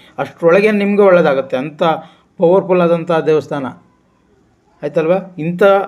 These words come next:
ವಿಷಯದಲ್ಲೇ ನಿಮಗೆ ವಿಡಿಯೋ ಮಾಡುವಂಥದ್ದು. ದಯವಿಟ್ಟು ನೋಡ್ತಾ ಇರೋರು ಸಬ್ಸ್ಕ್ರೈಬ್ ಮಾಡಿ, ಹಾಗೆ ಲೈಕ್ ಮಾಡಿ. ಆ, ಆಮೇಲೆ ಇನ್ನೊಂದು ವಿಷಯ, ಈ ದೇವಸ್ಥಾನದಲ್ಲಿ ಗುರುವಾರ ಟೈಮ್ ಇಲ್ಲ ಏಕಾದಶಿ ಟೈಮಲ್ಲಿ ನೀವು ಬಂದು ಇಲ್ಲಿ ದರ್ಶನ ಮಾಡಿದ್ರೆ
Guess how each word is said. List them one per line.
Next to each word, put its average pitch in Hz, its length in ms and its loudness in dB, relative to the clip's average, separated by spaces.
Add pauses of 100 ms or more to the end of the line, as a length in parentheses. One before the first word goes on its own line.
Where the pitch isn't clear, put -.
(680)
ವಿಷಯದಲ್ಲೇ 214 760 0
ನಿಮಗೆ 170 320 -2
ವಿಡಿಯೋ 180 240 2
ಮಾಡುವಂಥದ್ದು. 165 640 -2
ದಯವಿಟ್ಟು 170 720 -2
ನೋಡ್ತಾ 143 440 -2
ಇರೋರು 226 540 -2
ಸಬ್ಸ್ಕ್ರೈಬ್ 202 380 0
ಮಾಡಿ, 196 200 0
ಹಾಗೆ 185 140 2
ಲೈಕ್ 165 280 0
ಮಾಡಿ. 127 440 -8 (540)
ಆ, 160 40 -8 (140)
ಆಮೇಲೆ 208 480 -6
ಇನ್ನೊಂದು 220 340 0
ವಿಷಯ, 170 400 -4
ಈ 156 100 -6
ದೇವಸ್ಥಾನದಲ್ಲಿ 170 960 -2 (1040)
ಗುರುವಾರ 226 440 2
ಟೈಮ್ 165 560 -2 (120)
ಇಲ್ಲ 165 120 -2
ಏಕಾದಶಿ 180 640 0
ಟೈಮಲ್ಲಿ 160 440 -2
ನೀವು 151 200 -4
ಬಂದು 156 220 -4
ಇಲ್ಲಿ 151 200 -10
ದರ್ಶನ 139 260 -2
ಮಾಡಿದ್ರೆ 156 760 -4